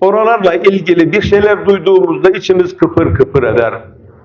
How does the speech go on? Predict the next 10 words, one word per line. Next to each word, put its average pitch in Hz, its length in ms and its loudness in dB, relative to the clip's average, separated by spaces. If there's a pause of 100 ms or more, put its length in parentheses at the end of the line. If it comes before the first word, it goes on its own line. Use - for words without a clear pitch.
(140)
Bir 165 80 2
şeyler 196 460 2 (360)
hissederiz. 135 840 0
Çünkü 131 600 -2
bizim 151 520 0 (160)
aslımız, 131 680 -2
neslimiz, 123 520 -2
insanlarımız 117 760 -6 (580)
oradan 196 500 0
geldiler. 117 520 -2